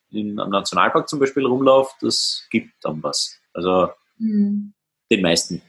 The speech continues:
Speaker 1: sag ich jetzt mal. Und selbst wenn nicht, macht auch nichts. Äh, es gibt auch Leute, die fühlen sich in der Stadt sehr wohl, ist auch gut, weil dann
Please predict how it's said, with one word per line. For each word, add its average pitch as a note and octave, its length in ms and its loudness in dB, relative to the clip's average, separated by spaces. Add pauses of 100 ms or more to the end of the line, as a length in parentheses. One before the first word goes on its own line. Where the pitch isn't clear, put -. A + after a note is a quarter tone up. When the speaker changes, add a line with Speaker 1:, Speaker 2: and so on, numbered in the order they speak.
(200)
Speaker 1:
sag F#2 220 -2
ich E2+ 60 -6
jetzt E2+ 160 -6
mal. D#2+ 280 -4
Und G#2+ 240 -2
selbst B2+ 360 2
wenn B2+ 120 4
nicht, - 500 -2
macht A#2+ 240 2
auch C#3 240 4
nichts. C3+ 380 0
Äh, A2+ 440 2
es A2+ 80 -8
gibt - 180 -10
auch A2 100 2
Leute, G#2 240 2
die A2 100 0
fühlen G#2+ 200 -2
sich G#2 100 -4
in G#2 60 -4
der G2+ 80 -2
Stadt - 260 0
sehr G2 200 2
wohl, A#2 300 2
ist - 160 -4
auch - 240 -4
gut, F#3+ 320 0
weil A2+ 300 4
dann A#2 400 0